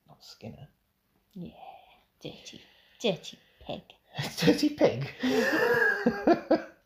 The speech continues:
Speaker 1: This episode started off as a single episode about secrets on a train. Almost like what you said at the beginning.
Speaker 2: Snakes.
Speaker 1: Snakes on a
Speaker 2: On a
Speaker 1: train,
Speaker 2: plane.
Speaker 1: not secrets.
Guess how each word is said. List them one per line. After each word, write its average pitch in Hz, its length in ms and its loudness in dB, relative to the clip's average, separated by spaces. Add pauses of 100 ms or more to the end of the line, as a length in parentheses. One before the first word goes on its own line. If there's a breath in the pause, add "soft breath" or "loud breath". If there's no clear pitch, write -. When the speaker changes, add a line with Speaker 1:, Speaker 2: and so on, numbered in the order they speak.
(400 loud breath)
Speaker 1:
This 226 180 12
episode 226 480 8
started 196 340 6
off 180 160 4
as 160 80 -2
a 147 60 0
single 254 400 -2
episode 117 420 -4 (320 soft breath)
about 127 260 0
secrets - 580 -6
on 123 120 -2
a 110 60 -6
train. 113 400 -4 (600)
Almost - 240 -12
like 123 100 -12
what 131 100 -12
you 190 140 -6
said 135 200 -10
at 110 60 -12
the 160 160 -12
beginning. 226 300 -4 (600)
Speaker 2:
Snakes. - 540 -8 (160)
Speaker 1:
Snakes 127 380 -8
on 101 120 -8
a 92 40 -6
Speaker 2:
On 175 60 -6
a 170 40 -8
Speaker 1:
train, 101 120 -10
Speaker 2:
plane. 175 340 -6
Speaker 1:
not 110 160 -8
secrets. 104 540 -12